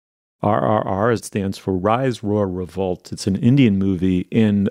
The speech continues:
the Bollywood tradition, it's not Bollywood. It's actually Tollywood. We'll explain what that means later. But, uh, it is the most expensive film in Indian filmmaking history, and it's broken box office records, not only in India, but across the world. And it was, uh,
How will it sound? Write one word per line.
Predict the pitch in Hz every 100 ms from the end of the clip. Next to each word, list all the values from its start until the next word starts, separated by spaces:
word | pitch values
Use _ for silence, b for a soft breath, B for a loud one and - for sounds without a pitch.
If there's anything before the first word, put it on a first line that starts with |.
| -
the | 98 104
Bollywood | 143 196 196 165
tradition, | 123 104 - 101
it's | - -
not | 117 131 110
Bollywood. | 95 92 95 92 85
It's | 82 92
actually | 80 - 82
Tollywood. | - 117 110 107 101 87
We'll | 87 85
explain | - - 90 85
what | 80
that | 82
means | 82 82 78 80 -
later. | 95 80 78 87
But, | - 92 - 104
uh, | 98
it | -
is | 92
the | 104
most | 101 98 -
expensive | - 131 156 156 135 B B B B
film | - 123 120 110
in | 98
Indian | 104 104 104 98
filmmaking | 95 110 98 95 101 85
history, | 113 104 110 101
and | 95
it's | 90 -
broken | - 104 98 98 90 B B B B B B -
box | 156 -
office | 175 156 135 -
records, | 113 110 101 -
not | 117 123
only | 165 170
in | 127
India, | 113 110 101 98
but | 90
across | 92 - 95 95
the | 104
world. | 92 87 87 85
And | 90
it | 90 -
was, | 95 90 85 -
uh, | 98